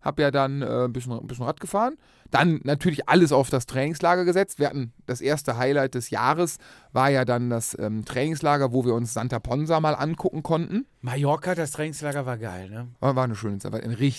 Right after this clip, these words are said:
Speaker 2: Jetzt
Speaker 1: schöne
Speaker 2: sag doch
Speaker 1: Zeit.
Speaker 2: auch mal, dass die Gegend da schön ist. Du bist ja nur von Alcudia. Wir fahren ja nächstes Jahr nach Alcudia, aber das war doch auch geil da, oder? Du fährst raus und bist direkt in, gefühlt in den Bergen.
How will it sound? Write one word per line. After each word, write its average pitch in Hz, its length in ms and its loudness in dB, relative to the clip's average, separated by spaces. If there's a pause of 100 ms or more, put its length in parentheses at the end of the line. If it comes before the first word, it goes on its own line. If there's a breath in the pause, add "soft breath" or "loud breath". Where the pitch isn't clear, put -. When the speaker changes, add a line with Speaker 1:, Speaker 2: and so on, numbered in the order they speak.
Speaker 2:
Jetzt 117 120 2
Speaker 1:
schöne 202 200 4
Speaker 2:
sag 208 100 -6
doch 196 140 6
Speaker 1:
Zeit. - 80 -2
Speaker 2:
auch 180 180 6
mal, 185 140 4
dass 170 260 0
die 147 100 -8
Gegend 139 260 -4
da 123 80 2
schön 123 160 -6
ist. 120 160 -6
Du 151 40 -8
bist 175 200 -4
ja 180 80 2
nur 190 120 -2
von 175 180 -4
Alcudia. 185 420 -2
Wir 139 120 0
fahren 175 300 4
ja 180 100 2
nächstes 156 340 -6
Jahr 139 120 0
nach 123 140 -2
Alcudia, 196 500 0
aber 151 260 2 (560 loud breath)
das 120 240 -2
war 117 160 -6
doch 131 220 -4
auch 214 280 -8
geil 185 320 -4
da, 127 140 -2
oder? 190 220 -4
Du 185 80 -10
fährst - 500 -6
raus 185 280 2
und 220 120 -10
bist 254 240 -6
direkt 254 280 -6
in, 285 100 -12 (100)
gefühlt 240 320 -6
in 233 100 -8
den 240 100 -6
Bergen. 120 480 -2